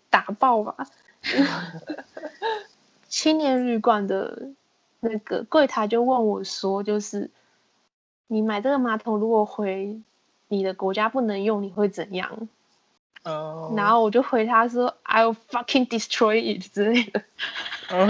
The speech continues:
Speaker 1: 然后他们就很兴奋。
Speaker 2: <laughs> 他们的热血。
Speaker 1: 对啊，然后，呃，还会有一个后续的麻烦是说，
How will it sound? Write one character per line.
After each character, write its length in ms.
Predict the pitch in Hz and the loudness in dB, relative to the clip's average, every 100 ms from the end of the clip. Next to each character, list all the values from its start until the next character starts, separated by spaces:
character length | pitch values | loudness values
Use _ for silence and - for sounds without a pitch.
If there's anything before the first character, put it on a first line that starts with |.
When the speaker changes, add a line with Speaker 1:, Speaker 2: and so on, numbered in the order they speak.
| 226 | 8
Speaker 1:
然 140 | 262 | 8
后 60 | 311 | 8
他 60 | 349 | 8
们 180 | 339 277 | 8 6
就 100 | 359 | 4
很 240 | - 262 | 6 4
兴 540 | 220 226 - 311 285 247 - | 2 -2 0 2 2 -2 -2
奋。 160 | 277 269 _ _ _ _ _ _ - - - 605 - - - 587 | 0 0 _ _ _ _ _ _ -20 -20 -12 -10 -10 -10 -6 2
Speaker 2:
<laughs> 920 | 254 294 277 294 - - 554 - - 254 | 4 6 6 6 0 -6 -6 -6 -10 -2
他 140 | 240 | 0
们 140 | 233 | 0
的 260 | 233 226 220 | 0 0 2
热 240 | 247 240 | 4 4
血。 300 | 214 - 185 226 202 185 202 - | 2 0 0 0 -2 -6 -8 -2
Speaker 1:
对 80 | 311 | 0
啊， 340 | 285 240 220 220 | 2 0 -2 -4
然 160 | 233 | -6
后， 260 | 233 339 - _ | 2 2 2 _
呃， 120 | 247 | -2
还 140 | 240 | 0
会 140 | 277 339 | 2 4
有 100 | 247 | 4
一 40 | |
个 120 | 220 | 0
后 180 | 208 277 | 0 0
续 140 | 254 | 2
的 100 | 277 226 | 0 0
麻 160 | 202 | -4
烦 200 | 196 196 | -8 -6
是 160 | 214 226 | -2 -2
说， 400 | 220 214 202 | -2 -8 -6